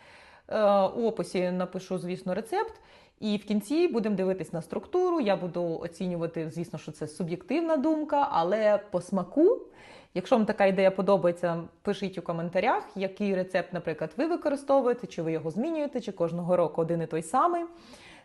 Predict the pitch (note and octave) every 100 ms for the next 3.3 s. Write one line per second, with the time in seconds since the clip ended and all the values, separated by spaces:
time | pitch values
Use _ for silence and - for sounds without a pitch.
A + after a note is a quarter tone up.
0 | F#3+ G#3 - G3+ F#3+ F3 - F#3+ F#3 F3+
1 | F#3 F#3+ F#3 F#3 C4 D#4+ E4+ E4+ D4 D#4+
2 | E4 D4+ D#4+ D#4+ D#4 D#4 - F#3 F3+ -
3 | F#3+ C4 G4